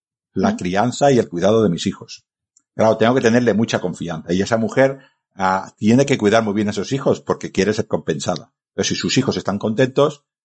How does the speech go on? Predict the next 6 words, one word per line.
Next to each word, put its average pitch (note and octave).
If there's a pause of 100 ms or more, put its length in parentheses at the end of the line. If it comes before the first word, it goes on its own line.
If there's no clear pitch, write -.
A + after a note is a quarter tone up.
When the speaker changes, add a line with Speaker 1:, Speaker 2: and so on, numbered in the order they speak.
(160)
Speaker 1:
tendrá G2
una G2+
buena F2+
recompensa. D#2+
Estas -
mujeres G#2+